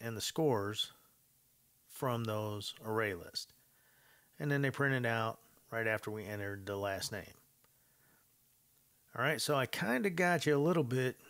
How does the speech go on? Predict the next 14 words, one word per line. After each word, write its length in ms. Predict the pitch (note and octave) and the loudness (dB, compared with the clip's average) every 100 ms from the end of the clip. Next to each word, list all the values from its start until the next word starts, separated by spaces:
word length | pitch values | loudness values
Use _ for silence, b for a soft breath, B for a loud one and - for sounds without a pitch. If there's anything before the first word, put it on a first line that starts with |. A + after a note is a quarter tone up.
| B | B
ahead, 560 | A2+ A2+ - A#2 A2+ A2+ | -2 0 2 2 2 2
I 60 | A#2+ | 0
mean, 260 | A2 A2+ | -2 -2
into 220 | A#2 A#2 | -2 -4
the 100 | A2 | -4
next 280 | G#2+ G#2 G2 | -4 -4 -6
part, 280 | - G#2 A2+ | -4 -2 -2
because 340 | A2 - A#2+ | -2 -2 -2
we 140 | A2 C#3 | -2 -2
do 260 | C3 F3 | 0 2
need 440 | D#3+ C#3+ F3+ E3+ A#2 | 2 2 2 2 0
this 240 | A#2 A2+ | -2 -2
for 320 | - D#3+ D#3 | -4 0 0
loop, 260 | G#2 E2+ | 0 -4